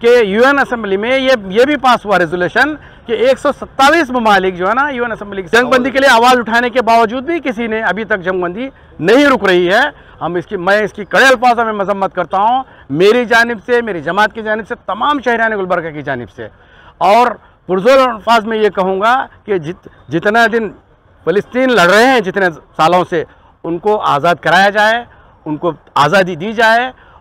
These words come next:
उन्हें बसाया जाए। दोबारा जो हालत, जिस अंदाज से हालत की गई है, ये अल्फाजों में बोलने के काबिल नहीं है। और जो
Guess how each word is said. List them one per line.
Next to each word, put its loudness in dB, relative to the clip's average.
उन्हें 0
बसाया 2
जाए। 0
दोबारा 2
जो -4
हालत, 0
जिस -10
अंदाज 2
से -2
हालत 0
की -8
गई -2
है, -2
ये -2
अल्फाजों -2
में -4
बोलने -2
के -8
काबिल -2
नहीं -4
है। -8
और 4
जो 4